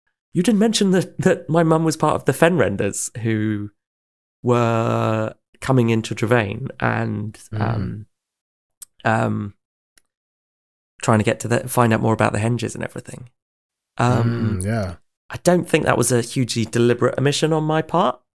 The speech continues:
Speaker 1: Um, I think I remember when I came back that Orin says something about, like, looking at Kido at one point and wanting to have a discussion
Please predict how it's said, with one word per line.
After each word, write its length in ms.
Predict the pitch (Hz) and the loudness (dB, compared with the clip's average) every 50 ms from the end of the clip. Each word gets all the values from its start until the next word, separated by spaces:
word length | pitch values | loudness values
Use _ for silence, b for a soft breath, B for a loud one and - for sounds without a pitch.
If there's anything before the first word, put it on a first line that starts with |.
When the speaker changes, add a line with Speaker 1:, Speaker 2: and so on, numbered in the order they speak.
| - | -6
Speaker 1:
Um, 640 | - 65 67 - - 64 64 64 64 65 62 58 - _ _ _ _ _ _ _ _ _ - | -4 -4 -2 -2 -4 -4 -6 -6 -6 -8 -12 -14 -16 _ _ _ _ _ _ _ _ _ -4
I 280 | 147 147 151 156 156 - _ _ _ _ _ _ | -2 0 0 0 -2 -6 _ _ _ _ _ _
think 380 | - 175 180 185 185 185 180 - _ _ - - - - - _ _ _ _ _ _ _ _ _ _ _ _ _ _ _ _ _ _ _ _ _ _ _ _ _ _ _ _ _ _ - | 0 2 2 2 0 -2 -6 -10 _ _ -20 -20 -20 -20 -20 _ _ _ _ _ _ _ _ _ _ _ _ _ _ _ _ _ _ _ _ _ _ _ _ _ _ _ _ _ _ -4
I 40 | - | 0
remember 200 | 143 151 151 165 | 0 2 4 4
when 100 | 170 160 | 4 2
I 60 | 151 | 0
came 320 | - - 175 160 147 147 | 0 2 2 2 4 4
back 300 | 135 139 131 123 - - - | 4 2 2 2 0 0 0
that 140 | 123 123 - - | 0 2 2 4
Orin 600 | 135 135 135 135 131 127 123 120 120 131 - - | 4 4 4 4 2 2 2 0 -2 -2 -4 -4
says 480 | - - 139 123 123 - - - - _ - | 0 2 2 2 2 0 -2 -4 -8 _ -16
something 460 | - - - 127 120 - 117 113 110 | -6 -2 -2 -2 0 0 -2 -2 -2
about, 400 | 110 113 120 113 110 110 - - _ - | 0 2 2 2 2 0 -4 -6 _ -2
like, 420 | 117 110 107 104 - - - _ _ _ - | 0 0 0 0 -2 -8 -18 _ _ _ -2
looking 360 | 117 117 113 - 120 113 110 | 0 0 0 0 0 0 0
at 300 | 107 110 - - - - | 0 -2 -4 -8 -12 -16
Kido 360 | - - 123 110 113 - 113 110 | -6 -4 -2 -2 0 0 0 0
at 100 | - - | 0 0
one 200 | 110 107 107 - | 0 -2 -2 -2
point 280 | - - 117 117 - - | -2 0 0 0 0 -2
and 160 | 110 101 104 | -2 -2 0
wanting 380 | 110 107 104 - - 110 107 | 0 0 -2 -2 -4 -6 -4
to 60 | - 104 | -4 -6
have 120 | 98 104 | -6 -6
a 40 | 101 | -6
discussion 720 | - 110 - - - 110 104 101 - - 107 107 104 104 | -6 -6 -8 -4 -2 -2 -2 -2 -4 -4 -4 -4 -4 -6